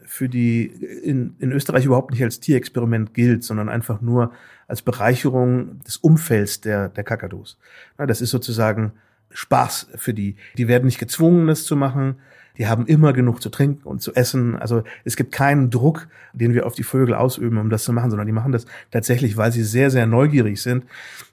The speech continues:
In Indonesien sind die ein bisschen eine Plage, weil die, wenn man das Fenster offen lässt, in Häuser reinfliegen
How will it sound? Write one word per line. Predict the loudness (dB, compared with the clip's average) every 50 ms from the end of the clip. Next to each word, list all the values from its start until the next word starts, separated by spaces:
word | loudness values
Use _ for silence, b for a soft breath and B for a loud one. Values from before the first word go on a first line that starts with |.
| B -12 _
In | -4 -4 -2 -2
Indonesien | 0 0 2 4 4 6 8 8 8 8 8 6 6 6 6 4 2 0 -6 -8 -6
sind | -6 0 2 2 0 2 0
die | 0 0
ein | 2
bisschen | 0 -2 -2 0 0 2
eine | 2 0
Plage, | -2 -2 -4 -2 0 2 2 2 2 2 0
weil | 2 0 2 2
die, | 0 0 -2 -4 B B B B B B _ -2
wenn | 0 2 2
man | 4 2
das | 2 0 0
Fenster | 2 2 2 2 2 0 -2 -2
offen | -2 -2 -2 0
lässt, | 0 0 0 -2 -8 -16 b b b b b b -4
in | -2 0 2
Häuser | 4 6 6 6 6 6 4
reinfliegen | 2 0 0 -2 -2 -2 -4 -4 -4 -2 -4 -4 -6